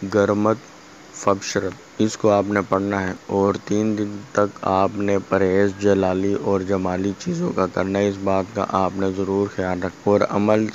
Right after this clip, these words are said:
करने से पहले आपने अपने गिर्द जो है आसार जो है ना ज़रूर लगा लेना है। आसार की वीडियो आप हमारे चैनल पर देख सकते हैं। तो इस तरीके से आप जो है ना गैबी दौलत हासिल कर सकेंगे। दुआ है अल्लाह पाक आपको कामयाबी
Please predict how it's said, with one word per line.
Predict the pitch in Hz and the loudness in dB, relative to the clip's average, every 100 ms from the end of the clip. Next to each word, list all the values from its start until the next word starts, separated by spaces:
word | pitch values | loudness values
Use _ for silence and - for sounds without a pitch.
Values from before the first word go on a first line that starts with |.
| - | -2
करने | 98 101 104 | 0 0 -2
से | 104 98 | -2 -2
पहले | 98 101 107 | 2 2 4
आपने | 101 101 98 101 | 2 2 0 -2
अपने | 95 98 98 | 0 0 -2
गिर्द | 95 98 101 | 0 0 -2
जो | 101 101 | 0 2
है | 98 | 2
आसार | 95 - 95 98 98 | 0 0 2 4 2
जो | 98 95 | 0 0
है | 95 | 0
ना | 95 95 | 0 0
ज़रूर | 95 98 101 104 | 0 2 2 2
लगा | 101 98 95 | 0 2 2
लेना | 95 95 | 0 -2
है। | 95 | -4
आसार | 95 - 95 98 | -4 -2 0 0
की | 98 98 | -2 -2
वीडियो | 95 98 101 | -2 0 2
आप | 98 92 | 0 0
हमारे | 92 92 95 92 | -2 0 -2 -2
चैनल | 92 95 95 98 | -4 -2 -2 -2
पर | 95 92 | -4 -4
देख | 90 90 | -6 -6
सकते | - - - 92 | -8 -10 -8 -10
हैं। | 90 - - - - - | -10 -14 -8 -10 -8 0
तो | 110 107 | 2 2
इस | 110 - | -2 -6
तरीके | 110 104 - 104 | -4 -4 -2 -2
से | - 107 101 | 2 2 4
आप | 104 101 104 107 | 4 2 2 0
जो | |
है | 104 104 | 2 2
ना | 104 101 - - - | 0 -4 -8 -14 -8
गैबी | 104 104 101 107 104 - - | -2 0 0 -2 -4 -6 -2
दौलत | 104 101 101 - | 0 2 -2 -2
हासिल | 101 - 104 101 | -4 -2 -4 -2
कर | 104 104 | -4 -4
सकेंगे। | - 101 101 98 95 - - - | -6 -6 -6 -6 -8 -10 -16 -6
दुआ | 104 104 107 | 2 6 6
है | 104 101 | 4 2
अल्लाह | 101 101 | 2 0
पाक | - 101 101 - - | 2 0 0 -4 -2
आपको | 95 98 - - 101 95 - | -2 -2 -6 -4 -2 -2 -4
कामयाबी | 98 98 98 98 | -4 -2 -2 -2